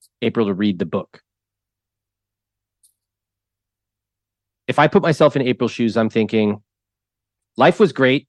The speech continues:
until my husband read this godforsaken book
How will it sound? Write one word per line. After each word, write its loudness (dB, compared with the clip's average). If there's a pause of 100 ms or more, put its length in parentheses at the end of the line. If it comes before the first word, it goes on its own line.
(160)
until -2
my 2
husband 0
read 2
this -6 (140)
godforsaken 2
book 0